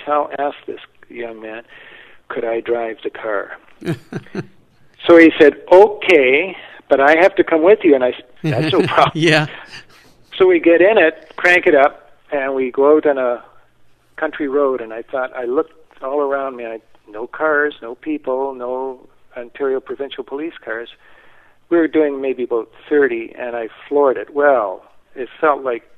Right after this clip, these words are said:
Speaker 1: you were in an F, F fourteen being launched off a carrier deck. It was just, I had to get on the brakes almost immediately because we were doing highly illegal speeds. So drove back to the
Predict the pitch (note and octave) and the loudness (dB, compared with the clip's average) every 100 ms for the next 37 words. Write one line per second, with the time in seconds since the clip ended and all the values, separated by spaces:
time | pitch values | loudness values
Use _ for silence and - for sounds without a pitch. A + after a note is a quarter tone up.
0 | - C3 B2 B2+ B2+ B2 B2+ - - - | -8 -4 -4 -6 -10 -8 -8 -10 -20 -12
1 | C3 A#2+ - B2 - - D3 A#2+ A2+ A#2 | -10 -10 -6 -6 -6 -12 -12 -12 -10 -8
2 | A#2 B2+ B2+ - B2 A#2+ - - C#3+ C#3+ | -6 -6 -6 -8 -6 -6 -8 -12 -6 -4
3 | B2+ G#2+ B2 A2 C3+ C3+ C3 A2+ - D3 | -4 -6 -8 -8 -10 -10 -10 -12 -6 -6
4 | C3 - - - - - - _ - F3+ | -6 -10 -20 -20 -20 -20 -20 _ 0 2
5 | - F3 E3 D3 B2+ D3+ C3+ - B2 A#2 | 2 4 4 2 2 2 2 -2 -8 -8
6 | - A#2+ B2 A2+ A2 A#2 - A2+ - A2 | -10 -12 -12 -12 -14 -14 -12 -14 -10 -12
7 | G2+ A2 A2 G#2+ _ - - - C#3+ C3+ | -10 -10 -12 -20 _ -20 -12 -2 0 0
8 | A2 - _ _ - A#2+ A#2 A#2 A#2 - | -4 -12 _ _ -12 -10 -8 -10 -12 -12
9 | B2 G#2+ - - B2+ - - _ - - | -12 -12 -12 -6 -6 -6 -14 _ -20 -2
10 | - F3+ F3+ - D#3 D#3 - C#3+ C3+ | 4 6 6 4 4 4 0 2 2